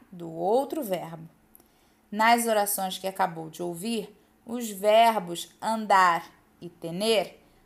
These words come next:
não possuem seus significados reais, ou seja, funcionam como auxiliares de preocupar e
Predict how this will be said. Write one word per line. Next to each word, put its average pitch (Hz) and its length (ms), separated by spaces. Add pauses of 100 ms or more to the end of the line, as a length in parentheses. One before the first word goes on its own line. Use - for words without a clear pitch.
(120)
não 240 600
possuem 233 640
seus 214 240
significados 196 840
reais, 190 640 (340)
ou 190 200
seja, 165 520 (320)
funcionam 208 760
como 208 260
auxiliares 202 840
de 156 200 (160)
preocupar 208 920 (460)
e 226 340